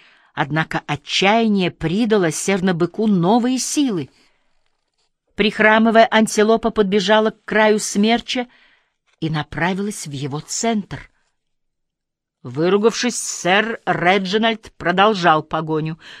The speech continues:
Кара старалась не отставать от отца. Приблизившись к ветряной воронке, они увидели в песке глубокую впадину.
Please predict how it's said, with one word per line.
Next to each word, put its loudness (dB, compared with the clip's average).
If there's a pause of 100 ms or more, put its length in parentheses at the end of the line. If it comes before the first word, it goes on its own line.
(200)
Кара -4
старалась -6
не -4
отставать -6
от -14
отца. -10 (720)
Приблизившись -4
к -14
ветряной -4
воронке, -6 (920)
они -4
увидели -2
в -10
песке -4 (480)
глубокую 0
впадину. -6